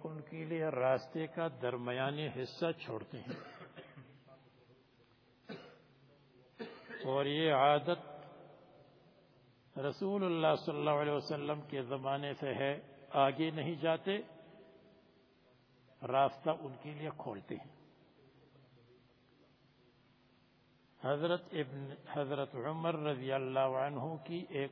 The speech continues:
اونٹنی تھی۔ ابن عمر رضی اللہ عنہ اس پر سوار تھے اور وہ اونٹنی بہت مست اور out of control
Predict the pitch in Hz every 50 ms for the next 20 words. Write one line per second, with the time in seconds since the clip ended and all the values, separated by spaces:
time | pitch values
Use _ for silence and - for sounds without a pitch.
0 | - - 139 139 139 147 131 120 127 160 165 165 135 - 156 143 135 147 - -
1 | - - - - - - - - - - - - - - - - - - - -
2 | - - - - - - _ - - 151 151 139 139 147 147 143 139 139 156 165
3 | 165 165 170 170 156 151 151 143 131 135 139 139 135 131 127 131 131 131 127 139
4 | 151 156 156 135 135 160 165 - - - 160 151 - - - - 165 - - -
5 | - 135 127 127 127 135 143 147 - - 160 156 151 - - - - - - -
6 | - - - - - - - - - - - - - - - - 139 143 147 147
7 | 147 147 151 175 - 165 151 156 165 170 160 - - 170 175 175 170 147 123 135
8 | 151 139 143 170 165 - 120 123 131 135 147 160 151 - - - - - - -
9 | - - - - - - - - - - - - _ - - _ _ - - _
10 | _ _ _ - - 139 139 147 151 - - - 156 160 165 165 165 - 165 165
11 | 156 - - - 147 131 131 123 - 135 139 139 131